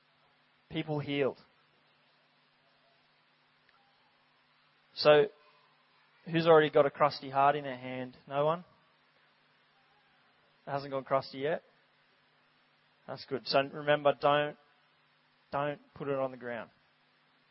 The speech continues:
Put it in the bin if you don't want it. But anyway,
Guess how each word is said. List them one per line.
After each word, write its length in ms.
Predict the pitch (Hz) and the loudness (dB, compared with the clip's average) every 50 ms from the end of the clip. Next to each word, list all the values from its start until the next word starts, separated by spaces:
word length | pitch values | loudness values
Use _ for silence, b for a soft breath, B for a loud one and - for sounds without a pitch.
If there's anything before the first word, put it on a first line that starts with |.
| _ _ _ _ _ _ _ _ _ _ _ _ _ _ _ _ _ _ | _ _ _ _ _ _ _ _ _ _ _ _ _ _ _ _ _ _
Put 120 | - 170 160 | -8 -6 -4
it 40 | 165 | -4
in 80 | 165 160 | -6 -6
the 60 | 143 | -10
bin 320 | - 135 131 143 151 127 - _ _ _ _ _ _ _ _ _ _ _ _ - | -12 -8 -8 -8 -8 -10 -16 _ _ _ _ _ _ _ _ _ _ _ _ -20
if 140 | 160 - - | -20 -14 -4
you 60 | 151 | 0
don't 180 | 151 143 139 139 | 2 2 2 2
want 200 | 139 139 131 - | 0 -2 -2 -4
it. 40 | _ _ _ _ _ _ _ _ _ _ _ _ _ _ _ _ _ _ _ _ _ _ _ _ _ _ _ _ _ _ _ _ _ _ _ _ _ _ _ _ _ _ _ _ _ _ _ | _ _ _ _ _ _ _ _ _ _ _ _ _ _ _ _ _ _ _ _ _ _ _ _ _ _ _ _ _ _ _ _ _ _ _ _ _ _ _ _ _ _ _ _ _ _ _
But 120 | - 151 147 | 2 4 4
anyway, 260 | 147 143 135 117 | 4 2 0 -2